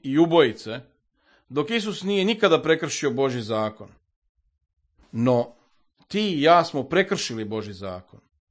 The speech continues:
Mi zaslužujemo Božju kaznu vječne smrti,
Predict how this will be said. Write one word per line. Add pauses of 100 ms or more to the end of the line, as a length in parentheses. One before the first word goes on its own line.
(720)
Mi
zaslužujemo
Božju
kaznu
vječne
smrti,